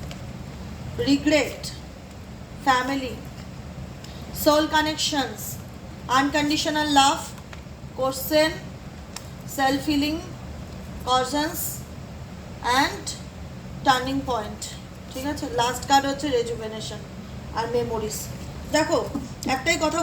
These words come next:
বলবো, যারা তোমরা এই মুহূর্তে দাঁড়িয়ে তোমার কাছের মানুষের বর্তমান অনুভূতি জানতে চাইছো,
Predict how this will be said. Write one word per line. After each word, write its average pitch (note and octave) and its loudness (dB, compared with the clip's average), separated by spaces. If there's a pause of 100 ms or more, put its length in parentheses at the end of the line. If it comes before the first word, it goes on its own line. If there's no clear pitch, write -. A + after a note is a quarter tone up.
বলবো, C#4+ 4 (120)
যারা C4+ 6 (100)
তোমরা C4+ 4
এই C4+ 4
মুহূর্তে D#4+ 2
দাঁড়িয়ে C4+ 4 (120)
তোমার C4+ 2
কাছের B3+ 0
মানুষের C4+ 2
বর্তমান C4+ 2
অনুভূতি C4+ -2
জানতে A3 0
চাইছো, B3 2